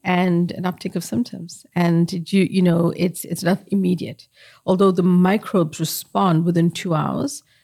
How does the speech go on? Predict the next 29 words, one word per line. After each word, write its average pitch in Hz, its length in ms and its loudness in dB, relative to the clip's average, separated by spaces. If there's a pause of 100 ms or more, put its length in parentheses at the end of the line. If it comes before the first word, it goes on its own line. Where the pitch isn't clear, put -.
(120)
the 170 120 0
actual 175 420 0
changes 170 520 0
take - 280 -8
time. - 440 -10
So - 160 -2
you 175 180 4
don't 175 260 2
see 180 180 -2
that 170 140 0
inflammation 156 540 -4
set 151 220 -6
in 151 120 -2
immediately, 160 680 -4 (320)
but 160 140 0
it 147 100 -8
starts - 380 -6
to 156 100 -16
happen - 320 -6
if - 160 -6
you 160 60 -8
persist - 420 -6
with - 120 -12
that - 220 -10
diet. - 380 -12 (540)
Um, 170 520 -4 (540)
and 196 220 4
simple, 202 960 4
s-, 170 140 0